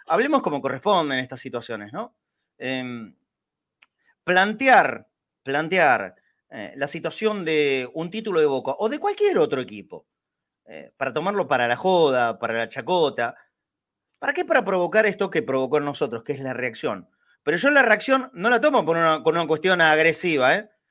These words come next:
A mí me gustó tomar esta reacción, Flaco, desde el lugar del conocimiento. No todos tienen o no todos tenemos por qué saber el fondo de todas las cuestiones de la historia. Nadie sabe todo lo que pasó en la historia,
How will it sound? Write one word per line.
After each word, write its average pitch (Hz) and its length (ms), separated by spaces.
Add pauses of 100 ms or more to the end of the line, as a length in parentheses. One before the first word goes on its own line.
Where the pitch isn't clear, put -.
(280)
A 160 100
mí 262 140
me 294 100
gustó 240 580
tomar 214 580
esta 180 260
reacción, 180 580
Flaco, 185 520 (560)
desde 180 240
el 196 60
lugar 226 240
del 214 140
conocimiento. 131 800 (300)
No 359 360
todos 240 420
tienen 175 400
o 147 120
no 175 160
todos 240 240
tenemos 202 400
por 151 340
qué 311 160
saber 156 560 (380)
el 185 200
fondo 175 560
de 160 120
todas 233 420
las 170 140
cuestiones 180 320
de - 20
la 156 60
historia. 151 300
Nadie 208 520
sabe 139 300
todo 139 200
lo 131 80
que 113 80
pasó 120 180
en 143 40
la 143 40
historia, 175 320